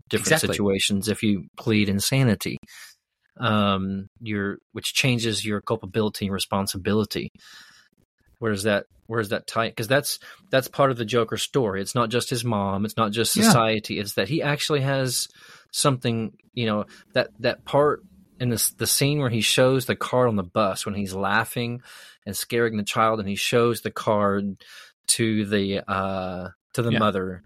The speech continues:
Speaker 1: you know, "I have a condition. I laugh when I shouldn't have, when I shouldn't be laughing. It's a mental condition. Please forgive me," you know, "give the card back." Um, as Christians, is, is that, is that real? Is that,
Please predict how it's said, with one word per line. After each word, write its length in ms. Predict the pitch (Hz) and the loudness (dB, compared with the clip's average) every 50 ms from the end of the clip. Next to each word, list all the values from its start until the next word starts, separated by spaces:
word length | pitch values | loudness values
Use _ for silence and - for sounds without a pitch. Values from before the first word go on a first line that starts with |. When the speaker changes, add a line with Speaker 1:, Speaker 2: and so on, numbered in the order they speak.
| _ _ | _ _
Speaker 1:
you 60 | - | -10
know, 100 | 101 90 | -8 -6
"I 80 | 98 95 | -4 0
have 200 | 107 123 127 120 | 2 2 2 2
a 40 | 120 | 0
condition. 580 | - 120 107 98 107 101 - - 104 101 98 - | -4 -4 -2 -2 -2 -2 -2 -4 -4 -6 -6 -4
I 100 | 101 98 | -4 -2
laugh 360 | 101 107 113 113 117 110 - | -2 0 0 0 0 -2 -2
when 80 | 110 104 | -4 -6
I 60 | 101 101 - | -4 -4 -6
shouldn't 340 | - - 120 107 101 95 87 | -6 -6 -4 -4 -4 -6 -6
have, 420 | 98 98 101 101 101 98 98 - - _ _ - - _ | -6 -6 -4 -4 -6 -6 -8 -12 -16 _ _ -20 -20 _
when 140 | - 113 113 | -4 -2 0
I 40 | 104 | 0
shouldn't 280 | - - 135 123 117 | 2 2 2 2 2
be 100 | 113 113 | 2 0
laughing. 460 | 107 104 104 104 104 101 - 107 101 101 | 0 0 0 0 -2 -2 -2 -2 -2 -2
It's 160 | 101 - - | -2 0 0
a 20 | |
mental 280 | 104 107 110 107 113 98 | 0 0 2 0 -2 -4
condition. 580 | - - 98 95 101 95 - 104 101 98 92 - - - - - - - - _ _ | -2 -2 -2 0 0 0 0 0 0 0 -2 -6 -12 -20 -20 -20 -20 -20 -20 _ _
Please 180 | 123 117 - | 0 0 2
forgive 260 | - 101 110 110 107 | 0 0 0 0 0
me," 220 | 107 104 101 98 98 - - | 0 0 -2 -2 -6 -8 -10
you 120 | - 101 95 | -10 -10 -10
know, 60 | 92 | -8
"give 180 | 98 120 113 - | -4 -4 -4 -4
the 60 | - | -2
card 260 | - 123 107 107 95 | 0 2 2 2 2
back." 300 | 85 78 69 - - - - _ _ - - - - - - - _ _ | -2 -6 -8 -10 -12 -18 -20 _ _ -20 -20 -20 -20 -20 -20 -20 _ _
Um, 520 | 117 110 101 98 95 95 92 92 92 90 90 - _ _ _ _ _ _ _ _ _ _ _ _ _ _ _ _ _ _ | 0 2 2 2 2 2 0 -2 -6 -8 -10 -14 _ _ _ _ _ _ _ _ _ _ _ _ _ _ _ _ _ _
as 100 | 107 - | -6 -4
Christians, 540 | - - 147 - - 117 107 110 107 98 104 | -2 -2 -2 -2 -2 -4 -4 -4 -4 -6 -8
is, 60 | - - | -10 -8
is 140 | - 107 95 101 | -8 -8 -4 -2
that, 200 | 107 101 98 - _ - | -2 -2 -2 -4 _ -6
is 80 | - | -4
that 160 | 113 98 - | -4 -4 -4
real? 360 | - 101 104 113 139 156 135 - _ | -6 -4 -2 0 0 0 -2 -4 _
Is 140 | 107 95 98 | -8 -4 -2
that, 180 | 104 101 - | 0 -2 -2